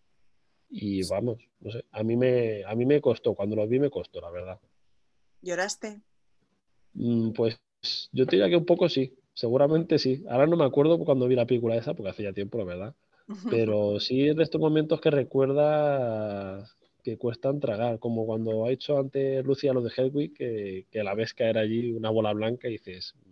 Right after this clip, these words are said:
Speaker 1: "Mierda".
Speaker 2: <laughs> ¿Y el, eh, habría un segundo favorito?
Speaker 1: Y el otro, sí, el otro es Sirius Black,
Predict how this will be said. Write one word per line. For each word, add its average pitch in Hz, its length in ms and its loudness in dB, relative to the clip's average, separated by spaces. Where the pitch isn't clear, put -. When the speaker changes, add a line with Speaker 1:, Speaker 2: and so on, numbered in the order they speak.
Speaker 1:
"Mierda". 101 380 -8
Speaker 2:
<laughs> 196 1000 -10
¿Y 214 200 2
el, 175 220 2
eh, 180 380 -2
habría 190 220 0
un 220 60 -4
segundo 220 600 -4
favorito? 220 500 -6
Speaker 1:
Y 131 180 6
el 131 120 8
otro, 165 480 6
sí, 120 500 2
el 120 160 0
otro 127 200 2
es 147 100 2
Sirius 135 320 4
Black, 98 220 -6